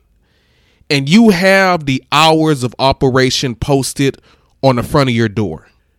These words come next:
Whatever those hours of operation say,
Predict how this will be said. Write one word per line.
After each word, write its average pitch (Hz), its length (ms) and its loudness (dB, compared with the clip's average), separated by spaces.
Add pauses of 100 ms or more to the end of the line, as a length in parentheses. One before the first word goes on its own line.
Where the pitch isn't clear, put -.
(680)
Whatever 208 1040 2
those 156 480 0 (100)
hours 175 460 2
of 143 120 0 (140)
operation 143 880 0
say, - 540 -6